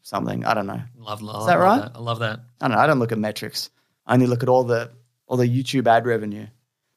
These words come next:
Speaker 1: It's the
Speaker 2: That's
Speaker 1: only
Speaker 2: good.
Speaker 1: metric
Speaker 2: Yeah.
Speaker 1: I need.
Speaker 2: <laughs> That's great. Yep.
Speaker 1: Uh,
Speaker 2: Yeah,
Speaker 1: this is
Speaker 2: yeah,
Speaker 1: from
Speaker 2: yeah.
Speaker 1: Nick Jamali, who says, Hashtag Weekly Planet Pod. First time tweeting the pod. Well done, you made it. Um, long time listener, currently watching The Dark Knight Rises,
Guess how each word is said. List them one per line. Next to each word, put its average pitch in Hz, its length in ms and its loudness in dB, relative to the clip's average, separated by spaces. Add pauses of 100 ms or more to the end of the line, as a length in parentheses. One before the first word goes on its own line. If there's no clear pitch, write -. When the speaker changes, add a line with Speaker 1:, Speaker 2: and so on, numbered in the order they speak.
(220)
Speaker 1:
It's - 100 -20
the 135 80 -8
Speaker 2:
That's 127 80 4
Speaker 1:
only 139 220 4
Speaker 2:
good. 131 60 0
Speaker 1:
metric 131 280 0
Speaker 2:
Yeah. 127 80 2
Speaker 1:
I 120 60 2
need. 123 240 -4
Speaker 2:
<laughs> - 0 -
That's 117 160 -6
great. 208 440 -2
Yep. 254 160 -4 (280)
Speaker 1:
Uh, 185 340 8
Speaker 2:
Yeah, 160 60 0
Speaker 1:
this 156 100 0
is 151 140 -4
Speaker 2:
yeah, 143 60 -2
Speaker 1:
from 220 160 4
Speaker 2:
yeah. 202 80 -2
Speaker 1:
Nick 226 540 0
Jamali, 208 680 0
who 180 140 -6
says, 175 500 4 (580)
Hashtag 190 300 0
Weekly 175 200 -4
Planet 170 200 -4
Pod. 143 220 0
First 311 220 -6
time 180 180 2
tweeting 151 260 -2
the 131 80 -4
pod. 143 320 4
Well 196 140 2
done, 170 180 0
you 185 80 -8
made 156 240 0
it. 214 180 -8 (360)
Um, 170 500 4
long 202 140 4
time 170 180 -2
listener, 156 280 -6
currently 190 340 0
watching 170 340 -2
The 156 80 -4
Dark 151 320 2
Knight 147 220 -2
Rises, 131 580 2